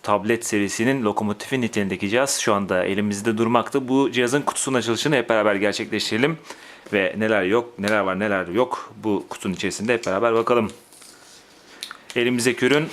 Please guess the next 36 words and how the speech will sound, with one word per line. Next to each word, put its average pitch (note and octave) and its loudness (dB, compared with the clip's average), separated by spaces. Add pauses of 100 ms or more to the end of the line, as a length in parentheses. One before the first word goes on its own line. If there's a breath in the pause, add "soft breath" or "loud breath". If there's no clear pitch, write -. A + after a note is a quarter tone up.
otuz A2+ -2
iki B2 0
gigabayt A2+ 2
kapasiteli G#2+ 0
bir A2 2
ürün. C#3 2 (240 loud breath)
Windows G2+ 0
R G#2 2
T A2+ 2
ile G#2+ 2
çalışan A2+ 0
bir G#2 -6
tablet G#2+ 0
var. A2+ 2
Bunun A2 -2
yanı G#2+ -2
sıra A#2+ 0 (440 loud breath)
aynı G2+ 0
zamanda G2+ 0
bir G#2 0
de A#2 2
touch A#2 -2
cover A2 2
adı G2+ -2
verilen A2 -2 (400 loud breath)
dokunmatik G2+ -2
klavye G#2 0
yer G#2 0
almakta. G2+ 0
Bu G#2 -8
kutunun G2 -6
içerisinde G2 -2
hep A2 -2
beraber F#2+ 2
açılışı G2 -2
gerçekleştirelim. A2 0